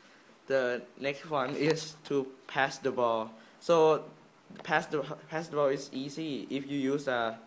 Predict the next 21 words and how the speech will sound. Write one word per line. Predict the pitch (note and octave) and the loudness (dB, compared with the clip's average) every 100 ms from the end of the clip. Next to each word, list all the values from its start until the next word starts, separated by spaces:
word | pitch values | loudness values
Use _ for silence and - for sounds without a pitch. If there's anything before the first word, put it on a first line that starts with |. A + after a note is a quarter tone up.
| - - - - - - | -20 -20 -20 -20 -16 0
your | D3+ | 2
inside | - D3 - D3 D3+ | 2 0 0 2 2
foot | D3+ E3 E3 | 2 -2 -2
to | D3+ | -8
pass | D3+ C#3 C3+ | 0 0 0
the | C3 | -2
ball, | B2 B2 A#2 A2+ A2+ - - - - - - - _ _ _ _ | 0 2 2 -2 -6 -20 -20 -20 -20 -20 -20 -20 _ _ _ _
as | - A#2+ B2+ | -10 -8 -8
here. | B2+ A2+ G#2 - - _ _ _ _ - - - - - - - - - - - - - - - - | -6 -6 -6 -14 -20 _ _ _ _ -20 -20 -20 -20 -20 -20 -20 -20 -20 -20 -20 -20 -20 -20 -14 2
Here | E3 | 6
you | D#3 | 6
can | D#3 E3+ | 6 2
see | E3 D#3+ D#3+ | 2 4 6
that | E3+ E3+ | 6 6
he, | - D3 C#3 C3+ C3+ - - - - - - - - | 0 -2 0 -2 -6 -18 -20 -20 -20 -18 -18 -18 -12
he | - E3+ D3+ C#3+ | -2 2 4 2
passed | C#3+ - D3 - | 0 2 2 4
the | C#3+ | 2
ball | C3+ B2+ B2 B2+ - - - - _ - - - | 4 4 4 -2 -8 -20 -20 -20 _ -20 -20 -2
from | D#3 C#3 | 0 0
his | E3+ E3 - | -2 -4 -6